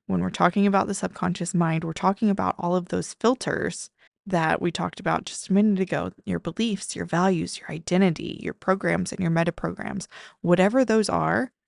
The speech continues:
determines your internal representation, and that's going to be projected out into your reality. I like to liken this to tea versus coffee. You have the same water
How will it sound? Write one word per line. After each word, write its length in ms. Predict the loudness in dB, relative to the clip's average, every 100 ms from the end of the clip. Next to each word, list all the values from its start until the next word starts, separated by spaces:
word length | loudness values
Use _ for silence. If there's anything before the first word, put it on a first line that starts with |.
| _ -2
determines 540 | 0 4 4 4 4
your 100 | 2
internal 400 | 2 2 0 0
representation, 760 | 0 0 -2 -2 -4 -4 -4 -4
and 200 | -2 0
that's 180 | -2 -2
going 420 | 0 2 4 2
to 220 | 0 -2
be 340 | 0 0 -2 -4 -14 _
projected 600 | 0 0 2 -4 -2 -4 -2
out 320 | -2 -2 -4 -10 -4
into 560 | -4 -4 -4 -2 -4 -6
your 180 | -8 -8
reality. 720 | -8 -10 -10 -10 -10 -12 -12 0
I 80 | 4
like 260 | 6 4 -2
to 340 | -4 0 0 0
liken 480 | 0 0 0 0
this 280 | 0 -2 -6
to 420 | -6 0 4 4 2 0
tea 360 | -4 0 2 2
versus 460 | 2 -2 -2 -6 -4
coffee. 640 | 0 0 0 -8 -8 -10 -10 -4
You 120 | -4
have 360 | 2 2 2
the 120 | -2 -4
same 520 | -2 2 4 4 4
water 800 | 2 0 2 4 4 4 4 2